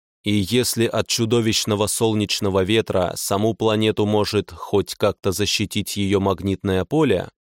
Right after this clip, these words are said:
то в открытом космосе жесткую радиацию остановить нечему. Пропадет все хозяйство. Как есть пропадет. Примерно такие же мысли были и у столпившихся в ангаре террян.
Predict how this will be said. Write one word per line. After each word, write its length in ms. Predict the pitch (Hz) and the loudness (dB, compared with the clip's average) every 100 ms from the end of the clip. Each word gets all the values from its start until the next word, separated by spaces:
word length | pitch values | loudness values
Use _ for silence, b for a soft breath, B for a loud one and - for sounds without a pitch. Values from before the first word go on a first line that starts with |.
| _ | _
то 200 | 98 127 | 2 2
в 80 | 151 | 2
открытом 560 | 165 - 165 160 160 147 | 0 2 2 2 0 0
космосе 800 | 151 151 - 151 - 147 147 | 0 0 0 0 2 2 0
жесткую 840 | 107 85 107 123 - - 107 101 98 | -2 -4 0 0 0 -4 0 2 4
радиацию 800 | 98 92 95 113 - 123 123 - | 2 2 2 2 0 2 2 2
остановить 760 | 120 - 139 135 120 104 - 104 | -2 -2 -2 0 0 -2 -2 -2
нечему. 640 | 107 98 - 90 85 - _ _ _ | 0 0 -2 -4 -4 -6 _ _ _
Пропадет 680 | - 101 101 - 95 98 123 | -4 0 2 2 0 2 0
все 280 | - - 110 | -2 0 0
хозяйство. 880 | 104 101 92 95 87 - 87 85 - _ _ _ _ | 2 0 2 0 -2 -4 -4 -4 -6 _ _ _ _
Как 340 | - 107 135 - | -2 0 0 -2
есть 460 | 107 104 95 - - | 0 0 0 -6 -4
пропадет. 640 | 98 - 90 90 85 - _ _ _ _ _ - | -4 -2 -2 -2 -4 -12 _ _ _ _ _ -2
Примерно 540 | 104 101 135 170 175 | 2 4 4 4 2
такие 400 | 175 - 180 180 | 2 2 2 2
же 160 | - 175 | 2 4
мысли 380 | 175 160 165 | 4 2 2
были 260 | 165 170 170 | 4 4 4
и 260 | 160 160 165 | 2 2 0
у 80 | |
столпившихся 920 | 156 - 156 135 165 160 - 160 - 156 | 0 0 0 2 0 0 -2 -2 0 0
в 80 | 156 | 2
ангаре 460 | 151 123 117 113 | 2 2 2 2
террян. 580 | - 120 117 113 92 82 | 0 -2 0 0 0 -6